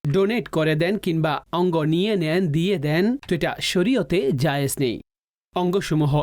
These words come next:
এইভাবে দান করা আর মৃত্যুর আগে এমন ওসিয়ত করে যাওয়া, এটা আরও বেশি ভুল কাজ, নাজায়েজ এটা। আচ্ছা, কেউ যদি ওসিয়ত করে যান যে আমার মৃত্যুর পরে আমার অঙ্গসমূহ অন্য কাউকে দান করা হোক, দিয়ে দেওয়া হোক,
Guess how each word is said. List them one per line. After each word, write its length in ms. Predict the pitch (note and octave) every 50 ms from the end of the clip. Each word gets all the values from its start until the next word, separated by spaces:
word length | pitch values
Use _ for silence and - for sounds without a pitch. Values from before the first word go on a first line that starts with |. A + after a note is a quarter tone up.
| - -
এইভাবে 560 | - F#3+ A#3+ A#3 D3+ D3+ D3+ D3 D#3 D#3 - - - _ _ -
দান 300 | D3+ C#3+ D#3 D3+ E3+ F3
করা 440 | D3 - D3 C#3 C3+ C#3 C#3+ F3 - - _ _ _ _ _ _ _ -
আর 160 | E3+ E3+ D#3+
মৃত্যুর 380 | E3 F3 F3+ F3 - - B3+ F#3+
আগে 320 | D3 C#3+ D3 D3+ F#3 G3+ -
এমন 280 | E3 E3 E3 D#3 D#3
ওসিয়ত 460 | D3+ D3 D#3+ D#3 - - C4 A3 -
করে 240 | - E3+ D#3 D3+ D#3
যাওয়া, 320 | D3 D#3 D3 D#3 F#3 G#3+ A3+
এটা 340 | - F3 D#3+ D#3 E3+ D3+ - -
আরও 200 | D#3+ F3+ F#3+ F3+
বেশি 360 | D#3+ D#3 - - D#3 E3 F#3 -
ভুল 200 | C#3+ E3+ G#3 G3
কাজ, 400 | D3+ F3+ C#3+ A#2+ - - - - - _ _ _ _ _ _ - F#3+
নাজায়েজ 520 | F#3+ G3 F#3 F3 D#3 G#3 G#3 F3 D3+ - -
এটা। 340 | - D3 C#3+ C#3+ A2 - - _ _ _ _ _ _ _ -
আচ্ছা, 220 | E3+ - - E3+
কেউ 180 | - - - E3
যদি 260 | C#3+ E3 D3+ D#3 D#3
ওসিয়ত 420 | C#3+ D#3 D3+ - - B3 G#3 -
করে 260 | - E3 D3 D3+ D#3 D3
যান 240 | C#3+ D3+ C#3+ D3+
যে 200 | D3 C#3+ F3+ G#3 -
আমার 260 | E3 D#3+ D#3+ D#3 D3+
মৃত্যুর 380 | D#3 D#3+ D#3 - - A3+ G#3+ -
পরে 340 | - D3+ D3 D#3 F#3 G3+ - -
আমার 260 | E3 E3 E3 D#3+ D#3+
অঙ্গসমূহ 720 | - E3 E3 E3+ F#3+ F#3+ - - E3 D#3+ E3 D3+ C#3+ F3
অন্য 280 | - - E3 E3+ E3
কাউকে 280 | D#3 E3 D#3+ D3+ F3+ D#3+
দান 200 | D3+ D3 E3 F3+
করা 240 | - E3+ D3+ D3 D3
হোক, 280 | C#3+ D#3 F#3+ A3+ F#3+
দিয়ে 200 | C3+ D3 F3 F#3
দেওয়া 220 | D#3+ D3+ C#3 C3 B2
হোক, 200 | - B2 A2+